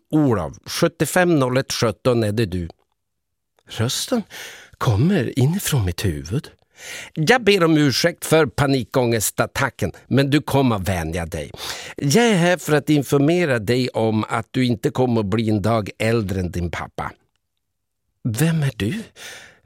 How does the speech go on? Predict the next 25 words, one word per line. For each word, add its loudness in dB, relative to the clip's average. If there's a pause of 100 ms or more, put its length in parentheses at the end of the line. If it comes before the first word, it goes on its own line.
viskar -2
jag. -6 (960)
"Jag 4
är 4
din 4
nedräknare, -2 (320)
och 2
det 4
är 4
min 2
uppgift 0
att -2
ha 0
koll 0
på 0
tiden -2
du 2
har 2
kvar." -4 (1120)
"Hur 0
många 0
år -2 (280)
jag 0
har -2
kvar?" -4